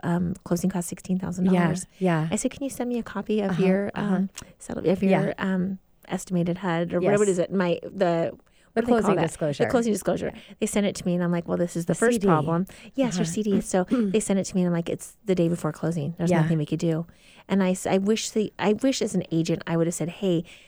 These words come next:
Speaker 1: send me that." But he was
Speaker 2: Yeah.
Speaker 1: so happy I'm never one to pull somebody away
Speaker 2: Yeah,
Speaker 1: from where they
Speaker 2: of
Speaker 1: wanna
Speaker 2: course,
Speaker 1: be.
Speaker 2: of course.
Speaker 1: But at the, at the same time, I really probably just need to be a little bit more firm with that
Speaker 2: Yeah.
Speaker 1: moving forward,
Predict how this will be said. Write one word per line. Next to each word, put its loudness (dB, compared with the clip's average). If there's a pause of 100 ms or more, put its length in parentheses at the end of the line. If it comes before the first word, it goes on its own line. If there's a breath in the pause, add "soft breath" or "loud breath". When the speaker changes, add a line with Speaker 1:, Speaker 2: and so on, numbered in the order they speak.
(120 loud breath)
Speaker 1:
send -2
me 2
that." -6
But 2
he -4
was 2
Speaker 2:
Yeah. -4
Speaker 1:
so 2
happy -2
I'm 2
never 0
one 0
to -4
pull -2
somebody -2
away 4
Speaker 2:
Yeah, 2
Speaker 1:
from 0
where 0
they 0
Speaker 2:
of 4
Speaker 1:
wanna 0
Speaker 2:
course, 2
Speaker 1:
be. -12
Speaker 2:
of -6
course. -6
Speaker 1:
But 4
at -2
the, 2
at 0
the 0
same 0
time, -2
I 0
really 2
probably -4 (1200)
just -4
need 0
to -6
be 0
a 0
little -2
bit -2
more -2
firm -4
with -4
that -2
Speaker 2:
Yeah. 0
Speaker 1:
moving 2
forward, -2